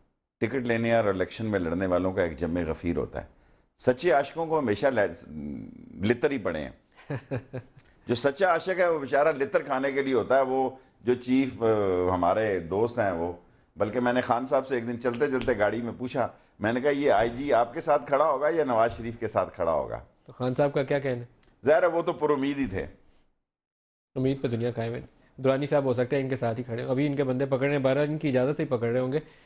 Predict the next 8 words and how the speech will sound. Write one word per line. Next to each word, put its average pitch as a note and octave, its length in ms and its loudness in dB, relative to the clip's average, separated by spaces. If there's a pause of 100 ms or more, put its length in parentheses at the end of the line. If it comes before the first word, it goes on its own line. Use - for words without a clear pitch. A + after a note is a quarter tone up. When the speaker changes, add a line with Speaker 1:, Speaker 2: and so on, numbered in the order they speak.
(180)
Speaker 2:
ये E3+ 100 4
फरमाइएगा F3 500 2
कि G#3 440 -4
हंगू B2+ 260 -2
ड्रोन D3 280 0
हमले D3 220 0
के D3+ 120 -4
बाद C3+ 280 -2